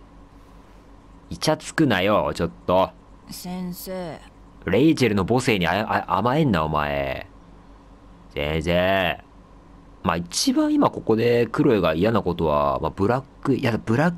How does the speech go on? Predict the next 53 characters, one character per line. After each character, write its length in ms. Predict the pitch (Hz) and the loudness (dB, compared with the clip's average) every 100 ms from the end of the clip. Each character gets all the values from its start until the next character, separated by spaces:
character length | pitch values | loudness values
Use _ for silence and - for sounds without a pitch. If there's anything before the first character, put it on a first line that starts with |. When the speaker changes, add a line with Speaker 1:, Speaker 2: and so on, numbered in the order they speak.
| - | -4
Speaker 1:
ク 120 | 180 | 0
ウ 20 | |
ェ 100 | 175 | 2
ル 40 | 147 | 2
っ 20 | |
て 220 | - - | -2 -4
言 160 | 90 113 | -2 -4
っ 20 | |
て、 300 | - - 143 | -4 -4 -2
あ 160 | - 175 | 0 0
え 80 | 170 | -2
て、 200 | - 95 | -2 -4
い 20 | |
や、 100 | 107 | -2
ブ 140 | - | -2
ラ 100 | 143 | -2
ッ 40 | 175 | 0
ク 80 | |
ウ 20 | 151 | 0
ェ 40 | |
ル 40 | |
町 200 | 95 98 | 0 -2
の 60 | 127 | -4
こ 80 | 127 | -2
と 80 | - | -2
か。 220 | - - | -4 -4
ま 60 | - | 0
あ、 20 | |
デ 120 | 127 | 2
イ 60 | 175 | 2
ビ 60 | |
ッ 40 | 127 | 0
ド 60 | |
じ 80 | 80 | -2
ゃ 40 | |
な 80 | 78 | -4
い？ 80 | 87 - - - - - | -6 -10 -20 -20 -20 -14
Speaker 2:
マ 240 | 185 208 | -10 -8
マ 160 | 214 196 | -8 -10
と 180 | 170 156 | -12 -14
付 260 | - - - | -14 -16 -12
き 140 | 190 | -10
合 60 | 175 | -12
っ 20 | |
て 280 | - - 156 | -14 -12 -10
る 300 | 135 110 98 - - - | -10 -12 -16 -20 -20 -20
ヒ 420 | - - - - 208 | -14 -8 -8 -6 -8
ゲ 240 | 180 170 | -8 -8
野 80 | 160 | -10
郎 180 | 160 156 | -10 -10
が 140 | 123 | -10
い 80 | 123 | -12
て、 320 | - 143 131 | -14 -14 -14